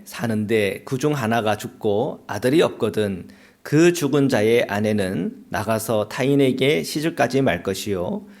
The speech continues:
그의 남편의 형제가 그에게로 들어가 그를 맞이하여 아내로 삼아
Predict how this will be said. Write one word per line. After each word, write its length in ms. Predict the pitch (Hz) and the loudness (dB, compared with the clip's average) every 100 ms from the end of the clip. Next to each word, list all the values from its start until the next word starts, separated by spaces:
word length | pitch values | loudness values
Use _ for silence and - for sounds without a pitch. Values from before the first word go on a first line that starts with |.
| - _ | -20 _
그의 300 | - 139 156 | 2 4 4
남편의 680 | 139 101 104 139 131 139 147 | 2 0 -2 -2 0 0 0
형제가 720 | 175 156 104 101 110 80 - - _ | -2 0 0 0 -2 -4 -12 -20 _
그에게로 920 | - 127 123 117 120 135 135 180 190 190 | 0 4 4 4 4 4 2 0 0 0
들어가 720 | 110 104 98 90 151 196 - | -2 0 0 0 -2 -8 -6
그를 260 | 123 120 117 | 0 2 2
맞이하여 800 | 104 107 151 147 98 98 90 - - _ - | 2 2 2 2 2 0 -2 -8 -20 _ -4
아내로 400 | 123 117 117 113 | 0 2 2 0
삼아 640 | 113 113 107 143 208 | -2 0 0 0 -4